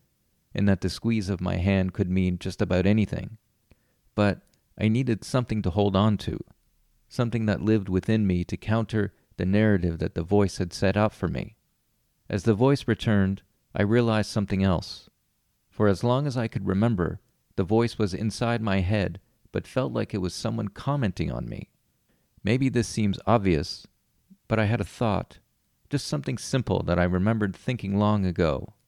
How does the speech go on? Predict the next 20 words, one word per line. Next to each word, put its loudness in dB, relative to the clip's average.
The 0
voice 0
was -4
me. -4
And 0
if 0
that -2
voice 0
was 0
me, -2
then 4
I 4
was -2
the 0
one 2
in -4
control, -4
not -2
the 0
voice. -4